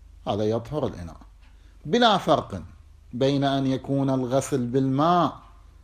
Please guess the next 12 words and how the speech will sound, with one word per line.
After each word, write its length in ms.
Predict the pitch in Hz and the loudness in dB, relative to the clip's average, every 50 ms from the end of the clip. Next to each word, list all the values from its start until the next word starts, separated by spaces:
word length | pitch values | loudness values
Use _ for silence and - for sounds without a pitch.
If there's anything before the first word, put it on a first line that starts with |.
| - - - - - - - - - - - - - - - - - - - - - - - - - | -20 -20 -20 -20 -20 -20 -20 -20 -20 -20 -20 -20 -20 -20 -20 -20 -20 -20 -20 -20 -20 -20 -20 -8 -2
هذا 200 | 117 120 123 127 | 0 2 2 2
الماء 420 | 131 131 143 156 160 151 - - - | 2 2 2 2 2 0 -2 -6 -6
كثير 540 | - 127 110 117 139 147 156 165 165 160 151 - - - - - _ | -6 -6 -4 -2 -4 -2 0 -2 -2 -4 -6 -10 -18 -20 -20 -6 _
قليل 520 | 107 104 107 117 123 131 131 135 123 107 95 | -2 -2 0 0 0 0 -2 -4 -6 -8 -4
جاري 600 | 95 107 110 113 120 123 120 127 127 127 131 131 | -2 0 0 2 2 0 0 -2 -4 -6 -6 -8
مطر 520 | - 98 101 113 120 117 127 127 131 127 | -6 -4 -4 -4 -2 -4 -4 -6 -6 -6
مو 220 | 120 113 110 104 | -4 -2 -2 -2
مهم، 260 | 90 85 82 80 85 87 - - - _ - _ - - - - - - - - - - | -2 -4 -8 -12 -14 -16 -18 -20 -20 _ -20 _ -20 -20 -20 -20 -20 -20 -20 -20 -14 -4
كل 180 | - 226 226 | -2 -2 0
أقسام 420 | 190 139 - - - 143 131 131 131 | 0 -2 -2 -4 -4 -2 0 0 0
الماء 260 | 135 143 151 170 185 185 | -2 -2 -2 -2 -4 -4
بعد 280 | 180 131 143 180 233 | -4 -4 -4 -4 -6